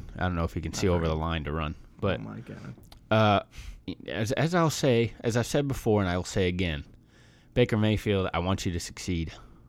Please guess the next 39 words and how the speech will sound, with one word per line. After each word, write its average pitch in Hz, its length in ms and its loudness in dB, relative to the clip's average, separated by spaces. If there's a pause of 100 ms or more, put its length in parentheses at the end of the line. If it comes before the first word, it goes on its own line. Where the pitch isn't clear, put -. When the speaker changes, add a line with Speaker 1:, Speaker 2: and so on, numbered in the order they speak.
(140)
Speaker 1:
I - 80 -2
really 85 260 0
do. 78 200 0 (180)
Speaker 2:
Please, 110 300 -8
for - 140 -14
Speaker 1:
Just 117 240 -2
take 104 200 4
your 120 80 2
Speaker 2:
Cleveland's - 20 -12
sake. - 40 -2
Speaker 1:
time, 95 300 2
man. 76 240 -4 (140)
Just 87 220 -8
learn. 90 160 0
Speaker 2:
Cleveland's 160 300 -4
got 120 180 -4
too - 120 -12
much 113 220 -10
talent 113 320 -10
right 101 160 -10
now, 98 80 -12
Speaker 1:
Just 92 220 -6
Speaker 2:
so. 92 80 -6
Speaker 1:
learn, 92 320 -2
man. 73 340 -6
Baker, 90 400 -2
we 87 120 -4
need 90 280 -2
you. 82 160 -4 (100)
We 92 120 -8
need 90 200 -2
you 90 60 -2
good 90 220 -2
in 87 40 -4
the 85 80 -4
N 82 120 -4
F 82 160 -8
L. 85 200 -6 (840)
Uh, 107 240 6